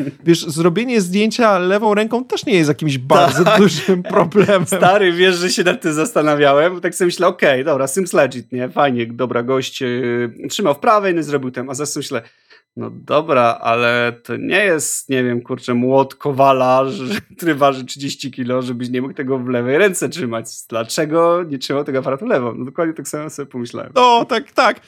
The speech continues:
Speaker 2: Właśnie też się zastanawiałem, jak to się stało, że ten facet w ogóle jakby pominął takie, takie oczywiste rozwiązanie, ale tego już żadna książka ani żaden materiał, który oglądałem, nie mówi.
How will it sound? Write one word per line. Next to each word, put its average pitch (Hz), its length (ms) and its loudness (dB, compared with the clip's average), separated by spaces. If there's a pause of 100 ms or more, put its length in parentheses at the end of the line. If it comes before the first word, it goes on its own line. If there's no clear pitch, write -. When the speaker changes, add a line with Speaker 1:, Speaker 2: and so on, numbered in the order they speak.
(200)
Speaker 2:
Właśnie 240 280 2
też 294 200 -2
się 262 60 0
zastanawiałem, 208 560 2
jak 392 200 -2
to 240 100 2
się - 140 -2
stało, 262 340 4
że 247 80 -8
ten 196 180 -4
facet 202 320 -2
w 185 80 -4
ogóle 185 160 2
jakby 175 220 -2
pominął 202 580 2
takie, 311 360 0
takie 208 300 -4
oczywiste 175 380 -2
rozwiązanie, 156 580 2
ale 156 140 2
tego 185 180 0
już 185 100 2
żadna 170 340 0
książka 170 420 -4
ani 156 140 -2
żaden 156 420 -2
materiał, 156 420 0
który 147 180 -2
oglądałem, 151 460 0
nie 147 80 -2
mówi. 147 300 -2